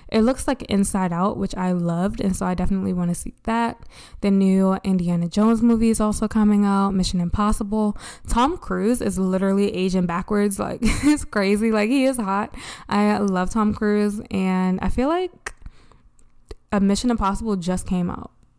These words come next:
Yeah. Like, he just did one recently, but there's another one coming out. So make your summer mood board. What do you wanna do this season? Are there any movies you wanna see or watch? Do you want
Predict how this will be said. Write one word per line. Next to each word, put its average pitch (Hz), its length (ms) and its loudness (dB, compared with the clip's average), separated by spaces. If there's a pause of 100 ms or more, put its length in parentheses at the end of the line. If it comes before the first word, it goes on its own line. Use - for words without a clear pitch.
(120)
Yeah. - 200 -6 (680)
Like, 202 120 -2
he 269 120 0
just 233 180 -2
did 214 120 -4
one - 440 -10
recently, - 580 -4 (280)
but 226 100 2
there's 240 180 2
another 196 240 0
one 180 80 -4
coming 202 220 -8
out. - 140 -12 (760)
So 247 400 2
make 233 300 2
your 277 100 2
summer 240 400 2
mood 214 400 2
board. 208 540 2
What 208 260 -2
do 233 80 0
you 226 140 4
wanna 214 180 2
do 202 160 0
this 202 220 0
season? 208 560 0
Are 190 180 -4
there 196 140 -2
any 185 220 0
movies 240 600 0 (300)
you 226 120 2
wanna 190 200 2
see 220 340 0
or 185 200 -2
watch? 214 520 -4 (800)
Do 202 180 0
you 202 480 2
want 190 440 0